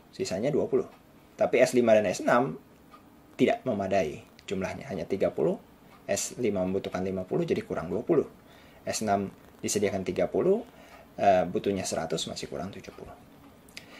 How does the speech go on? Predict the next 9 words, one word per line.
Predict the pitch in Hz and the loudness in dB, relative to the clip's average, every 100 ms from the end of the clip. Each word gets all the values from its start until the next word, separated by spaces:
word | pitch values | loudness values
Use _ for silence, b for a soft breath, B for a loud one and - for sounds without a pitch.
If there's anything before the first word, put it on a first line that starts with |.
| B B | B B
Jadi, | 135 | 6
di | 190 175 | 8 6
sini | 185 190 | 2 4
terlihat | 165 180 180 131 | 4 6 8 10
bahwa | 147 | 10
dalam | 160 117 113 113 - - | 10 8 6 -2 -10 -6
kasus | 135 - 170 | -4 -2 -4
seperti | - 139 - 80 | -4 -2 0 -2
ini, | 80 160 202 - | -2 -4 -4 -8